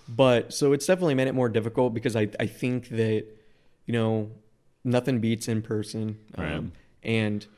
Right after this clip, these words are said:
Speaker 1: especially when you're explaining it to an employee and they have those, those s-,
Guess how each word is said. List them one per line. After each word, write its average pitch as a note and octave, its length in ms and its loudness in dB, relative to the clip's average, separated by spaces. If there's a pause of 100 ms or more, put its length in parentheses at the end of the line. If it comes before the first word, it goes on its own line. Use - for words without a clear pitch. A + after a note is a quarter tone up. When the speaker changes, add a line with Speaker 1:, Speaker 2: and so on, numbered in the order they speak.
(200)
Speaker 1:
especially B2+ 380 -2
when A#2 120 0
you're A2+ 120 0
explaining A2 500 -2
it - 140 -8
to A2 340 -2 (140)
an A2+ 100 0
employee A2 720 2
and G#2+ 240 -2
they A2 80 0
have A2 200 -2
those, G#2+ 300 -4
those A2 460 -4 (100)
s-, - 200 -20